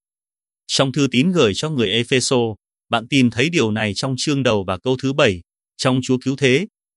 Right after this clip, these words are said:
chúng ta được cứu chuộc bởi huyết Ngài, được tha tội." Vị sứ đồ vĩ đại rõ ràng rất thích viết những cụm từ vĩ đại này.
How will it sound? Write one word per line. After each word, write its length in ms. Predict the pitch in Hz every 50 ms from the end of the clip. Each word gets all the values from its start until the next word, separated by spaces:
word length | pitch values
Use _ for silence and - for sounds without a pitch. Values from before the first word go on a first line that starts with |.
| _ _ _ _
chúng 200 | - - 151 175
ta 240 | 175 175 165 160 156
được 160 | 139 120 104
cứu 180 | - 127 123 170
chuộc 220 | - - - - -
bởi 120 | 113 98
huyết 180 | 95 - 90 -
Ngài, 320 | 127 123 117 107 92 87 - _ _ _ _ _ _
được 140 | - 127 123 -
tha 140 | - 151 147 -
tội." 220 | 156 131 - - _ _ _ _ _ _ _ _ _ _ _ _ _ _ _ _ -
Vị 140 | 117 135 120
sứ 180 | - - 127 131
đồ 180 | 147 151 131
vĩ 180 | 117 143 156 165
đại 240 | 156 156 131 104 127
rõ 160 | 127 - 175
ràng 220 | 165 151 120 101
rất 140 | 104 175 - -
thích 140 | - 202 180
viết 180 | 160 190 202 -
những 140 | 175 180 180
cụm 200 | - 226 220 - -
từ 160 | 131 113 101
vĩ 160 | 110 151 175
đại 220 | 170 147 131 -
này. 240 | 117 117 113 104 90